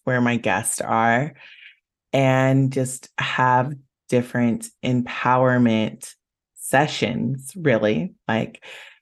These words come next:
uh, with listeners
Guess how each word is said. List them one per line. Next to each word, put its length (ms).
uh, 440
with 380
listeners 800